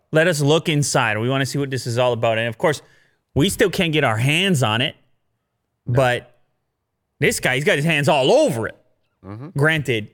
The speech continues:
Speaker 1: uh, he's, he's one of the main, I think he's the V P of hardware at s-, uh, PlayStation. So it's understandable he's got his
Speaker 2: Yeah.
Speaker 1: hands all over it.
Speaker 2: Yeah.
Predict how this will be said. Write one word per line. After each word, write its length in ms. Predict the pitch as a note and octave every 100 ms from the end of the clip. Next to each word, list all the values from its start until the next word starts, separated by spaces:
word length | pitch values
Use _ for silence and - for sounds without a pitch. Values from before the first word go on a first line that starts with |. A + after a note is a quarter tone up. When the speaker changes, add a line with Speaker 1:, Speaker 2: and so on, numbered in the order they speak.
| _ _ -
Speaker 1:
uh, 200 | G#2+ A2
he's, 260 | D3 C3
he's 320 | - D#3 B2+
one 160 | A#2 A#2
of 80 | G#2
the 120 | G2+
main, 360 | G2 G#2+ G#2+ G2+
I 40 |
think 120 | B2+
he's 100 | A#2
the 80 | G#2+
V 240 | G2 A2+
P 320 | G#2+ A#2+ A2+ G2+
of 120 | G2
hardware 480 | - B2+ A2+ F#2+ F#2+
at 60 |
s-, 180 | - - _ - _ -
uh, 140 | G2
PlayStation. 720 | F#2 C3+ C#3 C3 G2 - -
So 260 | - F#2 - _ -
it's 160 | A#2 C#3
understandable 560 | A2+ G#2 B2 A#2+ G#2
he's 80 | G2
got 80 | G2
his 100 | F#2
Speaker 2:
Yeah. 60 |
Speaker 1:
hands 220 | A2 C#3+ A#2
all 140 | F2+
over 260 | C3 D3 -
it. 120 | -
Speaker 2:
Yeah. 180 | - E2